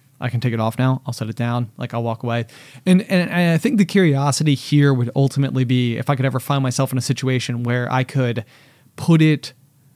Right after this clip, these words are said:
I could put it on, or almost even, like, be here at the office on my own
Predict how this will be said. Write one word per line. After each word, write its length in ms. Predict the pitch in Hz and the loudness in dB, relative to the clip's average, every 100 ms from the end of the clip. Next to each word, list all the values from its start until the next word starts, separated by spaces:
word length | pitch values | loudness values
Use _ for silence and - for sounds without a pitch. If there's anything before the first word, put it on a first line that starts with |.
| _ | _
I 60 | 151 | -4
could 140 | 123 | 0
put 120 | 113 180 | 2 4
it 100 | 160 | 4
on, 360 | 147 143 139 | 4 2 2
or 300 | - 165 185 | 2 2 6
almost 240 | 165 185 147 | 6 6 4
even, 140 | 165 | 2
like, 100 | 131 | 0
be 140 | 156 165 | 4 4
here 200 | 151 143 | 4 0
at 180 | 139 139 | 0 0
the 100 | 131 | 2
office 320 | 127 127 - _ _ - | 2 0 -6 _ _ 2
on 220 | 165 156 | 4 4
my 200 | 143 135 | 0 -2
own 480 | 135 135 135 151 151 | 2 4 4 4 2